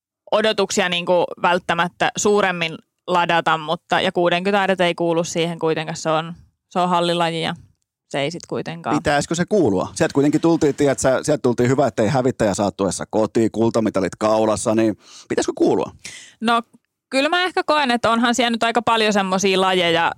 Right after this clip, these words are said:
Speaker 1: kuitenkin, että meilläkin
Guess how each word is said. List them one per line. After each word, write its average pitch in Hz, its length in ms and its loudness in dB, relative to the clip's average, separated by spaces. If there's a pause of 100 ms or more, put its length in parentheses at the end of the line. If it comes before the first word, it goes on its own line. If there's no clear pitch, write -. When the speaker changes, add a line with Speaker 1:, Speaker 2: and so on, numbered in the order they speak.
(140)
Speaker 1:
kuitenkin, 175 540 -2 (1300)
että 202 140 -4
meilläkin 190 460 0